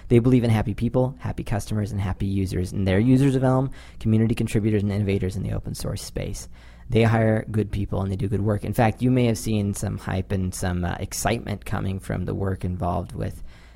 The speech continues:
Elm for I O S or Elm for mobile. Like, it was called Elm Native, but that's kind of a different thing. In any case, uh, there's a lot of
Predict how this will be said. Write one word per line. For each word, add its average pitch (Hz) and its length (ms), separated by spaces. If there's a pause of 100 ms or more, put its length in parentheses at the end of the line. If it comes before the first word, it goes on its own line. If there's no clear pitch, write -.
Elm 110 280
for 95 420
I 92 160
O 87 120
S 87 280
or - 100
Elm 92 220
for - 140
mobile. 87 600
Like, 113 200
it 113 80
was 95 120
called 98 220
Elm 92 160
Native, 92 340
but - 120
that's - 160
kind - 120
of - 60
a - 60
different - 180
thing. 95 120
In 123 60
any 147 140
case, - 240 (340)
uh, 95 280
there's 117 180
a 123 60
lot 135 180
of 113 180